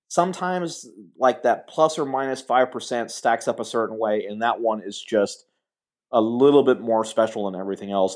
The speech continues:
And it was the first semi-hollow prototype, and I set the neck too low. Um, so the bridge is kinda bottomed out, and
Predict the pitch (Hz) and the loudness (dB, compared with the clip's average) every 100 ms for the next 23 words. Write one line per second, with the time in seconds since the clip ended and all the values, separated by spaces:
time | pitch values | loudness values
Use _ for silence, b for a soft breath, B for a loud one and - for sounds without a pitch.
0 | - 160 156 156 151 120 123 131 - 127 | -4 0 4 4 4 2 0 -6 -2 -2
1 | 120 123 120 117 113 113 113 110 - 110 | 0 -4 -2 0 0 0 0 0 0 -4
2 | 110 _ 143 156 151 135 139 135 117 127 | -4 _ -4 2 4 4 2 -4 2 2
3 | - 127 107 98 92 92 _ _ _ _ | 2 -8 -2 0 0 -2 _ _ _ _
4 | - 113 104 101 92 95 - - 127 110 | -4 0 0 0 -2 -6 -14 -8 -2 -2
5 | 104 123 127 113 - 110 98 104 104 101 | -2 2 2 0 -2 -2 2 2 2 0
6 | 101 98 95 - _ 110 107 104 101 98 | 0 2 0 -4 _ -8 -8 -8 -10 -12